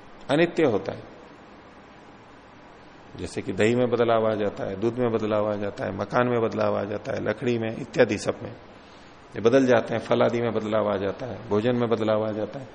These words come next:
जो परिणामी हैं, जिसमें बदलाव आता है, वे अनित्य होते हैं।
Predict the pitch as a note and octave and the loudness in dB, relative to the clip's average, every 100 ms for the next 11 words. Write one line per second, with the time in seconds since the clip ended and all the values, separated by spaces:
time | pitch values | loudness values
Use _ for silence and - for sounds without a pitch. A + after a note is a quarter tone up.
0 | - - - - B2+ C3+ C3+ B2 A#2+ A#2+ | -20 -20 -20 2 6 6 4 2 2 2
1 | A#2+ A#2 A#2 A#2 A2+ G#2+ - A#2 G#2+ G#2+ | 0 0 0 0 0 -4 -4 -2 0 2
2 | A2 G#2+ G#2+ G#2 - G#2 G#2 G#2 G#2 G2+ | 4 4 4 2 0 -2 0 0 0 -2
3 | G#2 A2 A#2+ A#2+ - - - - - A2+ | -2 0 0 -2 -6 -16 -18 -20 -8 -2
4 | A2 G#2+ G#2 F#2+ F#2 C3 A2+ | -2 -2 -4 -4 -8 -12 -14